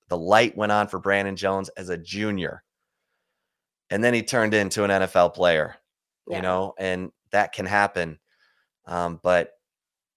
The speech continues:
Speaker 1: man, I, maybe I still have P T S D from all those plays that were made uh,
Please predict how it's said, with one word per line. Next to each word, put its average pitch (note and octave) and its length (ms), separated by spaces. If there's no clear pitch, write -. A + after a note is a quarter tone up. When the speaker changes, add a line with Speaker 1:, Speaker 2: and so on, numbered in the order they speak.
Speaker 1:
man, E2 380
I, F2+ 140
maybe B2+ 260
I A2 140
still A#2 260
have G#2+ 160
P A2 140
T G#2+ 220
S - 180
D F#2+ 240
from F2 460
all F#2+ 160
those F#2 400
plays G#2 400
that F#2 80
were F2 300
made F#2 480
uh, - 80